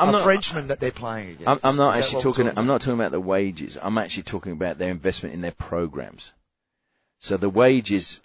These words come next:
Speaker 1: I think, could be a separate issue. But, so what, what, 'cause what we're seeing is, you know, th-, there was a prime example of the Rugby World Cup over here.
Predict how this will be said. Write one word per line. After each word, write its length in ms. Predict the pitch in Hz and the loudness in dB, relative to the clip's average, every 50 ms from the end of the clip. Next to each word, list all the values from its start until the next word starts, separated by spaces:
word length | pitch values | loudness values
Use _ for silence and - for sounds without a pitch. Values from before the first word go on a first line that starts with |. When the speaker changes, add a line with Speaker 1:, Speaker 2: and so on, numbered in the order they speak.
| _ _ - | _ _ -6
Speaker 1:
I 140 | 98 101 101 | -4 -2 -2
think, 540 | - - - 104 98 92 - - - - _ _ _ - | -2 -2 -2 -2 -2 -4 -8 -14 -20 -20 _ _ _ -6
could 160 | - 98 82 | -6 -6 -2
be 560 | - 90 87 85 87 87 85 85 85 82 76 | -2 -2 -2 -2 -2 -4 -4 -4 -4 -6 -6
a 100 | - - | -6 -8
separate 480 | - - - 113 101 - - 98 - - | -6 -2 -2 -2 -2 -2 -4 -6 -6 -6
issue. 280 | - - - 76 73 - _ _ - | -8 -8 -8 -8 -8 -10 _ _ 0
But, 240 | 107 95 82 - - - - - - _ _ _ _ | 2 2 2 0 -4 -12 -20 -20 -20 _ _ _ _
so 200 | - - - 123 | -2 2 4 4
what, 260 | 120 127 165 190 - 131 | 6 6 4 2 2 0
what, 180 | 165 - - | -4 -6 -2
'cause 200 | - 147 131 - | -2 -2 0 2
what 200 | 180 226 202 - | 4 2 2 4
we're 80 | 123 110 | 2 0
seeing 380 | - - - 113 101 85 80 | 0 0 0 -2 -2 -2 -6
is, 280 | 80 82 87 - - - | -8 -8 -6 -8 -6 -6
you 100 | 104 104 | -4 -4
know, 180 | 90 90 87 - | -4 -4 -6 -8
th-, 200 | - - - - | -12 -16 -4 0
there 100 | - 123 | 0 0
was 120 | 110 101 | 2 0
a 40 | 107 | -2
prime 260 | - - 143 131 117 113 | 0 2 2 2 2 2
example 340 | 101 - 107 98 90 - 92 | 0 0 0 0 0 0 0
of 40 | |
the 80 | 87 90 | -2 0
Rugby 320 | 82 87 98 90 - 90 | 0 0 -2 0 -2 -2
World 220 | 85 82 82 80 - | -2 -2 -2 -2 -4
Cup 200 | - 90 - - | -6 -8 -4 -4
over 260 | 85 80 78 67 76 | -2 -2 -2 -4 -6
here. 240 | 82 95 85 - | -6 -6 -6 -6